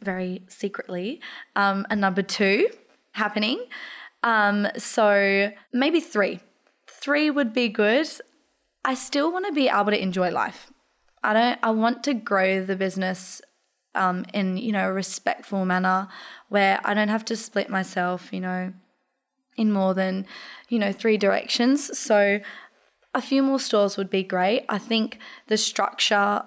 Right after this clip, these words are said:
of my Applecross store right now, it just works and it just clicks. So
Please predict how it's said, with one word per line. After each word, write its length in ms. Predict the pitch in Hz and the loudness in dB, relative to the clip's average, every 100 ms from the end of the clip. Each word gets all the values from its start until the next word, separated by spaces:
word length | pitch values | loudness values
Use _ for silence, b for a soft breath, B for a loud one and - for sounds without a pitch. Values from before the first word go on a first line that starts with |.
| - | -4
of 680 | 190 185 180 170 - - - | 0 2 0 -4 -14 -14 -12
my 160 | 208 180 | -4 -2
Applecross 480 | - 185 190 190 190 | -2 -2 -4 -2 -2
store 340 | - 196 185 | -2 0 0
right 200 | 185 180 | 2 -2
now, 340 | 185 185 185 190 - | 0 0 0 -2 -8
it 100 | 240 | -4
just 300 | 302 320 208 | -2 -2 -4
works 640 | 180 180 180 - - - - | 0 2 2 -2 -8 -8 -6
and 100 | 190 | -8
it 80 | - | -6
just 320 | 202 - - | -6 -6 -10
clicks. 640 | - 180 180 - - - B B B B | -10 -2 -2 -4 -6 -6 B B B B
So 560 | - - 214 196 190 | -4 2 4 4 2